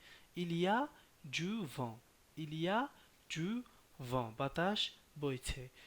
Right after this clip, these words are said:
কিভাবে বলবেন যে আকাশ ওই মানে কুয়াশায় ঢাকা, এটা কিভাবে বলবেন? কুয়াশায় ঢাকা বলতে হলে বলতে হবে il y a du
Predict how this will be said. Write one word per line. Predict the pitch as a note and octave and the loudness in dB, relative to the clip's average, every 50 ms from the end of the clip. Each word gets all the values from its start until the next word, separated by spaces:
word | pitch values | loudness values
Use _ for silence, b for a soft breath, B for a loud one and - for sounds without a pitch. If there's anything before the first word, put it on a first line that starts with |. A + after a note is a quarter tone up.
| B B B | B B B
কিভাবে | - G3+ F3 G3 G3+ F#3+ | -6 0 2 4 4 4
বলবেন | F#3+ F#3+ F3+ F3 F3 E3+ | 4 2 2 2 0 0
যে | D#3+ D#3 E3 E3 | 2 2 2 4
আকাশ | D#3 D#3 - - D#3+ D#3 D3+ - - E3 | 4 2 4 2 2 4 4 2 2 0
ওই | C#3 C3+ C3+ C3+ C3 B2+ C3 C3+ C3+ | -2 -2 -2 -4 -6 -8 -8 -8 -8
মানে | C3 B2+ C3 B2+ B2+ - - | -6 -4 -4 -4 -4 -2 2
কুয়াশায় | F3+ E3+ D#3+ D3+ - - D#3 D3+ C#3+ | 4 4 6 6 4 4 4 4 4
ঢাকা, | B2+ B2 C3 B2 - C3 B2 | 2 2 0 0 0 -2 -2
এটা | B2 B2 - A#2+ | -2 -2 -4 -6
কিভাবে | - - A#2+ B2 B2 A#2 A2 | -8 -8 -6 -6 -4 -4 -4
বলবেন? | A2+ A2+ A2 - A#2+ A#2+ C3 - B B B B B B B - | -6 -8 -8 -10 -12 -16 -16 -18 B B B B B B B -2
কুয়াশায় | - D3 D3 C#3+ - E3 E3 D#3 | 0 0 2 2 2 2 2 2
ঢাকা | C#3 D3 D3 - D#3+ | 2 0 0 0 0
বলতে | D3 D3+ D#3 D3+ - D3+ | 0 0 -2 -2 -2 -4
হলে | D#3 D3+ D#3 | -4 -4 -2
বলতে | D3+ D3+ D3 D3 - D3+ | -2 -2 -2 -2 -2 -2
হবে | C#3+ C#3+ D3 E3 F3 - - | -2 -2 -2 -4 -6 -6 -6
il | D3 D3 D#3+ F3+ G#3 A3+ A#3 - B B B B B B - - | -4 -4 -2 -2 -2 -4 -6 -8 B B B B B B -12 -6
y | D3 C#3+ D#3+ F3 - | -4 -4 -2 -2 -2
a | - - D3 D3+ E3+ G3+ A3 A3+ A3 E3 C3+ C3+ C3 | -2 -2 -2 0 0 -2 -2 -4 -8 -12 -10 -8 -6
du | D3 D3+ D#3+ F#3 G#3+ A#3+ B3+ | -4 -2 -2 -2 -2 -4 -6